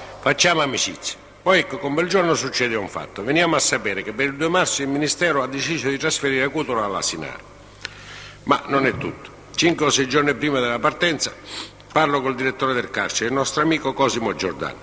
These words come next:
e quello mi fa: "Guarda che ho saputo da un capitano dei servizi che durante il trasferimento vogliono simulare un incidente e uccidere Cutolo."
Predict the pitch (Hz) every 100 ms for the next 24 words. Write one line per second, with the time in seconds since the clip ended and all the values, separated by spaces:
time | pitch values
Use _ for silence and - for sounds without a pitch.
0 | - - 160 143 131 - 95 - 156 151
1 | 120 117 123 - 135 127 107 104 110 120
2 | 143 143 127 127 123 160 175 - 123 120
3 | 147 139 113 - 117 156 170 180 147 127
4 | 143 139 117 107 131 151 139 123 131 156
5 | 165 156 131 120 120 98 95 - 71 -